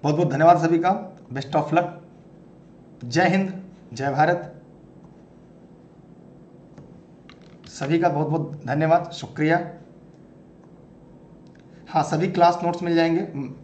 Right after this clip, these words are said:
मेरी और भी classes चल रही हैं, निःशुल्क हैं, सभी देश हित पे, राष्ट्र हित में हैं, और अगर आप कहेंगे तो आपके लिए जल्दी theory की class भी शुरू हो जाएगी, लेकिन आप लोग तैयार तो हों,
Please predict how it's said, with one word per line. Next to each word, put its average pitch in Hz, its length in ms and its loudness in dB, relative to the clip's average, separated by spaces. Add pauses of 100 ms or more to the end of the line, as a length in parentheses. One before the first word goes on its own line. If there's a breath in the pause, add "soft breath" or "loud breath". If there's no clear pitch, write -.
मेरी 156 220 4
और 151 180 4
भी 170 100 2
classes 170 280 0
चल 160 180 -2
रही 165 140 0
हैं, 170 340 -6
निःशुल्क 156 380 -4
हैं, 165 140 -4
सभी 151 260 -4
देश 151 220 -2
हित 160 200 -8
पे, 165 140 0
राष्ट्र 143 280 -2
हित 156 120 -8
में 160 140 -2
हैं, - 300 -6 (420 loud breath)
और 143 120 0
अगर 160 180 6
आप 160 220 6
कहेंगे 160 260 -2
तो - 120 0
आपके 147 200 -4
लिए 156 100 -2
जल्दी 147 300 -2
theory 151 340 -2
की 160 100 0
class 156 220 0
भी 156 80 -6
शुरू 147 200 -4
हो 147 100 0
जाएगी, 147 300 0
लेकिन 156 380 -4
आप 147 160 0
लोग 160 140 -4
तैयार 139 280 0
तो 165 160 -4
हों, 180 160 0